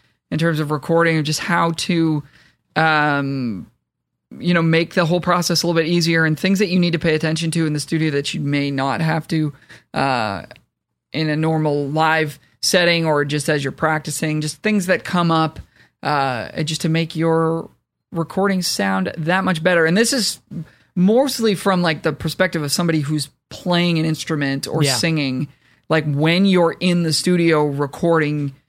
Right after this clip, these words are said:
Speaker 1: uh, or being recorded, uh, here are some tips to sort of make the end product a little bit better. Here's a clip from forty-eight, six tips for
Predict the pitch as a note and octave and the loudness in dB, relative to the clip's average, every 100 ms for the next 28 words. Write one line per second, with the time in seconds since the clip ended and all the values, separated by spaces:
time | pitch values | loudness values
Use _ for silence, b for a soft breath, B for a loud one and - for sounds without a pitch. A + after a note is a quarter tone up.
0 | _ - - B2+ D#3+ D#3 D#3 E3 D3+ C#3+ | _ -6 -2 0 0 2 2 2 0 -2
1 | C#3 D3+ D3+ C3+ B2 A#2+ b b _ - | -4 -2 0 0 -2 -6 b b _ -6
2 | D3 B2 A#2 F#2+ E2 - _ - F3+ F3 | -2 0 0 -2 -6 -14 _ -2 0 0
3 | E3 - - F3 D#3 - D3+ D#3+ D3 D3 | -2 -4 -2 -2 -2 -6 -4 -2 -2 -2
4 | D3 D3 D3+ C3+ B2+ - C3+ B2+ G#2+ - | -4 -4 -6 -4 -6 -4 -4 -2 -4 -10
5 | - b b - D#3 D3 C#3 D#3+ C3 C3 | -20 b b -2 0 0 -2 -2 -2 0
6 | D#3 E3 D#3+ - E3 C#3 - _ _ E3+ | -2 -4 -4 -2 0 -2 -8 _ _ -2
7 | E3 D#3+ D3+ D3+ - - - C4+ C#4 B3 | 0 0 -2 -6 -10 -12 -2 0 2 4
8 | A#3 E3 - - _ _ - F#3+ - - | 4 0 -10 -14 _ _ -8 -6 -6 -6
9 | F#3 - - - E3+ E3+ E3+ | -6 -8 -10 -6 -2 -2 -4